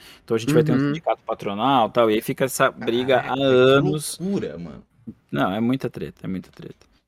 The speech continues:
Speaker 1: E os
Speaker 3: Nossa.
Speaker 1: estúdios querendo, o-, os distribuidores querendo cada vez fazer mais cortes, cada vez pagar menos, cada vez mais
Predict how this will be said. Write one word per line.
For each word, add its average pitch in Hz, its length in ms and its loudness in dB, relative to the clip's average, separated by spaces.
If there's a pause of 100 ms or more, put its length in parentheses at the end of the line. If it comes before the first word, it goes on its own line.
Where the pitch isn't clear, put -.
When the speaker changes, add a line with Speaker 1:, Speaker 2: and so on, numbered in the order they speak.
(300)
Speaker 1:
E 117 140 0
os 107 120 -2
Speaker 3:
Nossa. 113 40 -4
Speaker 1:
estúdios 110 800 -4
querendo, 107 720 0
o-, 92 360 -8
os 98 200 -8
distribuidores 104 600 -4
querendo 104 240 -4
cada 101 220 -4
vez 101 240 -2
fazer 104 240 -6
mais 104 240 -6
cortes, - 480 -2
cada 104 220 -4
vez 101 560 -6 (180)
pagar 101 300 -2
menos, 165 500 -2
cada 110 240 0
vez 107 680 -2 (160)
mais 110 460 2